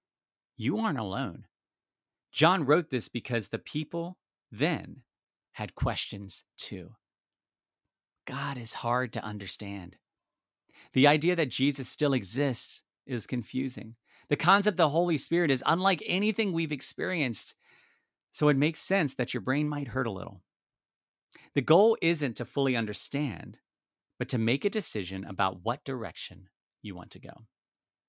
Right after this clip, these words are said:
John tells us that we can either seek God or seek the world. And the world around us is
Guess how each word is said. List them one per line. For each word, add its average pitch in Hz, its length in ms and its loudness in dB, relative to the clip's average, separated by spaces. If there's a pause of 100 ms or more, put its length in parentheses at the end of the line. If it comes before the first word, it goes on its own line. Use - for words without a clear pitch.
(480)
John 160 300 6
tells 156 340 6
us 98 200 -8
that 110 180 -6
we 120 100 -4
can 117 140 -4
either 101 240 0
seek - 360 -6
God 80 380 -6 (800)
or 101 60 -12
seek - 280 -8
the 104 80 -10
world. 113 320 -10 (840)
And 127 120 2
the 127 80 8
world 143 320 6
around 160 380 4
us 120 180 0
is 123 160 -6